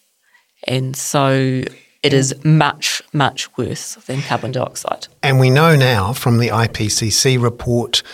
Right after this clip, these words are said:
Speaker 2: that the crucial issue for us on climate change is being as fast as we can to reduce our emissions now
Speaker 1: Yeah.
Speaker 2: to avoid heating the planet to a point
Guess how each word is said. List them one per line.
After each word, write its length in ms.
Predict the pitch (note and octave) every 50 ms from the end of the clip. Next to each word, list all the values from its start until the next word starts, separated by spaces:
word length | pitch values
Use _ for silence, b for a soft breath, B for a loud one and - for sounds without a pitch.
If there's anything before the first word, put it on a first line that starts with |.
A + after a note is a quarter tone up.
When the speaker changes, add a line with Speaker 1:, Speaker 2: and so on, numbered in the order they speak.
| B B B B B B -
Speaker 2:
that 540 | B2 C#3+ C3+ C3 - - - - - - - _ _ _ _ _
the 140 | - B2 B2
crucial 680 | A#2+ - - - - - F3+ F#3+ G#3+ - - B2+ B2 -
issue 320 | C#3 C#3+ - - B2+ A2+
for 200 | G#2+ - - A2
us 180 | G#2+ G#2 - A2
on 140 | G#2 G2+ F#2+
climate 380 | - - A#2+ G#2+ G#2 G#2 G#2
change 580 | - - A2 G2 F2+ F#2 G2 G#2+ B2 - - B B B B B B B B B - -
is 480 | C#3+ C3+ B2 G#2+ A2 - - - - - _ _ _ _ _ -
being 220 | - C#3+ C3 B2 A#2
as 160 | A2 - -
fast 540 | - - - - D#3 E3+ F3+ E3 - - D3
as 160 | A#2+ - B2+
we 100 | A#2 G#2
can 460 | - - C#3 B2+ A#2 G#2+ G2 G2 G#2
to 140 | - - G#2+
reduce 440 | G#2 A2 G#2 A#2 B2 B2 - - A2
our 160 | G#2+ G2+ G#2+
emissions 560 | G#2 G#2 A#2 A2+ - - G#2+ G2+ G2+ - -
now 560 | A2 A2+ A#2+ B2 A#2 G2+ G2 F#2+ G#2 E3 B B B B B B B B B
Speaker 1:
Yeah. 120 | D3+ C#3+ -
Speaker 2:
to 200 | - C#3+ C#3+ B2+
avoid 340 | A2+ A#2 C3+ C#3+ C#3+ C3
heating 420 | A2+ - C#3 D3 - D#3+ C3+ B2 A2
the 80 | A#2
planet 460 | G#2+ - - B2 A#2 A2+ A2 - - -
to 160 | - B2 A2+
a 60 | G2+
point 480 | G2 - - - B2 A2+ A2+ A2+ -